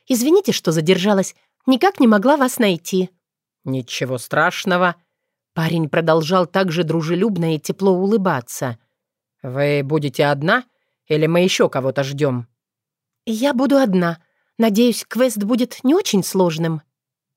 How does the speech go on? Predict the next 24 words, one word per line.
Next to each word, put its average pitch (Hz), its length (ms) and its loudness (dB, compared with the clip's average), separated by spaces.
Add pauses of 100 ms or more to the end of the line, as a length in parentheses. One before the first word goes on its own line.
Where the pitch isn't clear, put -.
«Не 262 220 4
переживайте, 147 1040 2
я 208 160 4
буду 202 220 4
приглядывать 185 680 2
за 170 120 2
вами 196 260 2
по 156 160 0
камерам 175 500 0
и 190 40 4
помогать, 185 640 0 (260)
если 156 340 -2
вы 147 120 0
будете 156 400 0
в - 20 0
этом 156 200 0
нуждаться. 147 720 -2 (400)
Меня 277 280 4
зовут 170 360 -2
Павел. 135 420 -2 (680)
Если 151 440 0
вам 151 180 0
что-нибудь 151 560 0
понадобится, 139 920 -2